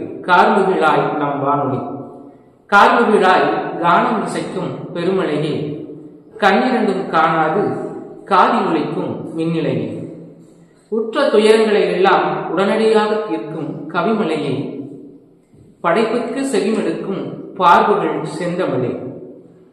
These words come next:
பாமரனும் பகுத்தறிவு கொண்டு பண்பால் உச்சத்தை தொட்ட தெளிந்தமிழே,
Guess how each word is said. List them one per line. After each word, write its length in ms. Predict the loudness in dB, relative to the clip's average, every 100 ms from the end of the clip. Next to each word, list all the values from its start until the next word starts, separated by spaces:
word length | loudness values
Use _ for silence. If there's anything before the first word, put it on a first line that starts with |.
| _
பாமரனும் 680 | 4 6 6 4 4 2 2
பகுத்தறிவு 580 | 0 0 0 0 0 0
கொண்டு 580 | -2 0 0 0 -4 -8 -10 -14 -8
பண்பால் 680 | 0 2 4 4 4 2 -2
உச்சத்தை 360 | -2 -2 0 -2
தொட்ட 600 | -2 -4 -2 -2 -4 -8 -10
தெளிந்தமிழே, 680 | -6 -4 -4 -4 -4 -4 -6